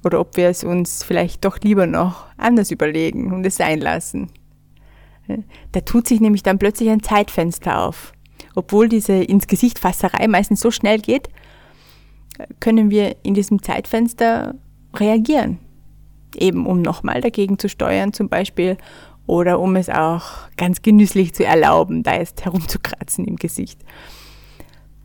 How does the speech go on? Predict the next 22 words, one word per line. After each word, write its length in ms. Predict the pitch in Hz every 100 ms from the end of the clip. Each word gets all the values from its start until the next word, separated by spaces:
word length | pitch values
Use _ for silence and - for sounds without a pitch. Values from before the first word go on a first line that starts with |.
| - - - - - - - -
Es 120 | 185
ist 200 | 190 -
diese 340 | 185 170 175 -
Zeit 360 | - - 180 -
zwischen 500 | - 214 - 196 175 - -
zwei 260 | - 165 170
Gedanken 640 | - 175 156 196 - 247
oder 220 | 202 180 175
Gefühlen 580 | 190 - 202 220 233
oder 240 | 196 175 170
Handlungen, 520 | 180 214 220 220 233 - - - - - -
wo 100 | 175
sich 380 | - 180 - -
die 100 | -
eigentliche 440 | 170 196 185 190
Magie 420 | 180 180 208 202
abspielt, 520 | 190 - - 185 170
wenn 120 | 165 160
du 80 |
möchtest. 640 | 160 160 - - 180 - - - -
Der 180 | 165 165
Raum 340 | - 156 170